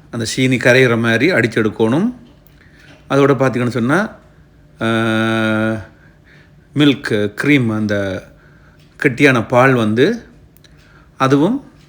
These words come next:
இருநூறு எம் எல் பால். அதை இந்த மாதிரி கொஞ்சம்,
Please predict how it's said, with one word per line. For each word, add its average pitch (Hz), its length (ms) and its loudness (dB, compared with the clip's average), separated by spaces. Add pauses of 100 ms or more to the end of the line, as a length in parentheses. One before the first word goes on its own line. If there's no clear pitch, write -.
(680)
இருநூறு 139 460 2
எம் 113 180 2
எல் 165 340 0
பால். 127 440 -2 (480)
அதை 135 240 2
இந்த 135 160 2
மாதிரி 131 400 0 (260)
கொஞ்சம், 147 580 -2